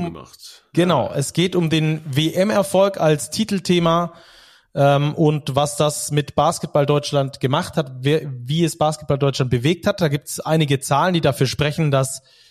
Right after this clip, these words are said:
Speaker 1: der Basketballboom in der B B L angekommen ist. Das ist eine interessante Geschichte. Aber es gibt natürlich auch sehr viel mehr, äh, interessante Geschichten. Ich glaub, Robert, du hattest einen Nachklapp, ähm, zum Pokal.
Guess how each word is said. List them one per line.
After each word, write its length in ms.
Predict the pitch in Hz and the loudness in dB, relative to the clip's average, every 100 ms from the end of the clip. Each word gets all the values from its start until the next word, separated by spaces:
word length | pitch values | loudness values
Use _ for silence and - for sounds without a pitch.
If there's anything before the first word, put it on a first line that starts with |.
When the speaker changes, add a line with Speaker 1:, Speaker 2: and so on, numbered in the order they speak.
| _ - | _ -4
Speaker 1:
der 80 | 131 | 2
Basketballboom 800 | 139 165 147 135 127 139 160 160 | 2 2 0 2 2 4 2 2
in 160 | 151 | 0
der 160 | 139 127 | 2 2
B 180 | 120 131 | 2 0
B 120 | 131 | 0
L 220 | - 180 | 0 0
angekommen 560 | 202 202 185 185 170 165 | 2 0 2 2 2 2
ist. 240 | 165 - | 0 0
Das 120 | 156 | -2
ist 40 | - | 0
eine 260 | 151 147 | 0 0
interessante 440 | 147 - 139 143 147 | 0 -2 -2 -2 -2
Geschichte. 580 | 131 151 - 139 131 - _ _ _ _ _ _ _ _ - | -2 -4 0 0 0 -4 _ _ _ _ _ _ _ _ -2
Aber 240 | 135 135 | 2 2
es 120 | 127 | 2
gibt 180 | 131 - | -2 -2
natürlich 340 | 127 135 131 | 0 2 2
auch 320 | 127 127 117 - _ _ _ | 2 2 0 -8 _ _ _
sehr 240 | - 147 147 | -4 -2 0
viel 120 | 143 | 2
mehr, 460 | 135 143 135 131 - | 2 2 2 -2 -2
äh, 280 | 135 127 131 | 0 2 0
interessante 460 | 135 131 135 127 123 | -2 -2 -2 -2 -2
Geschichten. 420 | 120 151 - 131 | -2 -2 -2 -4
Ich 60 | |
glaub, 180 | 113 135 | 0 0
Robert, 280 | 120 147 139 | 4 2 4
du 80 | 139 | 2
hattest 260 | 143 135 139 | 0 -2 -2
einen 100 | 131 | 0
Nachklapp, 640 | 143 160 - 139 127 - _ _ _ _ 123 | 0 -2 0 -2 -2 -10 _ _ _ _ -4
ähm, 240 | 127 123 | -2 0
zum 120 | - 127 | -2 0
Pokal. 600 | 131 156 160 180 180 | 0 2 4 4 2